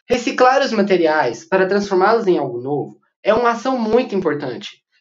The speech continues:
que traz grandes benefícios ao meio ambiente. Em casa, você pode separar os resíduos secos e molhados, encaminhando-os para a coleta seletiva de sua cidade. Pesquise onde pode ser depositado itens como bateria,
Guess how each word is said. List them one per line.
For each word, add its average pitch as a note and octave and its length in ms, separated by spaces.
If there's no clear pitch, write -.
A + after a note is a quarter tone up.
que - 100
traz A3 340
grandes G#3 460
benefícios F#3 500
ao G3+ 100
meio F#3 200
ambiente. F#3 680
Em G3+ 160
casa, A3 480
você A3+ 240
pode A3+ 260
separar F#3 640
os F#3 100
resíduos F#3+ 520
secos G#3+ 340
e A3 60
molhados, D#3+ 720
encaminhando-os G3+ 760
para G3 220
a - 20
coleta F3 320
seletiva E3 420
de D#3+ 80
sua D#3 160
cidade. - 640
Pesquise A3+ 760
onde G#3 280
pode G3 340
ser F3+ 320
depositado G#3 760
itens F3+ 460
como F3 300
bateria, F3 640